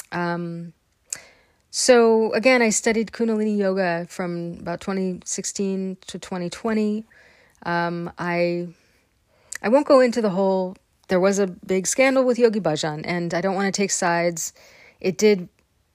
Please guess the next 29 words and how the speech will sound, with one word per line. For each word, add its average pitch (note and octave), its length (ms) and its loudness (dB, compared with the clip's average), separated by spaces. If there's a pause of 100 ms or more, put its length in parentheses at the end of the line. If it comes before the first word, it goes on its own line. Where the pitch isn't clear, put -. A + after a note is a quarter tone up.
(120)
it F#3 180 -4
did, A#3 440 4
uh, F3+ 400 0 (100)
remove G3+ 400 0
me D#3 320 -6 (480)
from E3+ 600 -6 (760)
that F#3 260 0
study E3 560 -2
in E3+ 160 -6
a E3 240 -4
significant A#3 640 0
way. D#3 300 -4 (500)
Um, F#3 480 -2 (160)
I F#3+ 60 -2
still F#3 260 -2
have F3 200 -6
my D#3+ 240 -6 (560)
books. A3 500 0 (320)
I - 80 -6
still, E3+ 680 0 (520)
you F#3 100 -2
know, D#3+ 200 0
I, - 100 -2
I, F3+ 320 -2
the - 160 0
efficacy G3+ 480 -2
of D#3+ 80 -4
the D#3+ 60 -4
practice, A3 680 -2